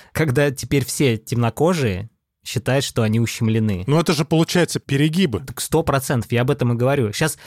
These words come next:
Speaker 1: такая штука, что толерантность — это новая мода. Вот, например,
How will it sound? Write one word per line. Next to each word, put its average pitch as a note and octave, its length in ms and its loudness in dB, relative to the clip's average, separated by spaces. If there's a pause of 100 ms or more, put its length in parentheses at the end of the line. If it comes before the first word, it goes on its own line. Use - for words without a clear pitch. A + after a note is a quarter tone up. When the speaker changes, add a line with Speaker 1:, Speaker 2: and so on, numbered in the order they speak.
(140)
Speaker 1:
такая E3 200 -2
штука, A3 380 -2
что C3 420 0 (220)
толерантность — D#3 640 0
это D3+ 180 0
новая C3+ 380 2
мода. B2 440 0 (160)
Вот, D3+ 240 -2
например, D3 500 0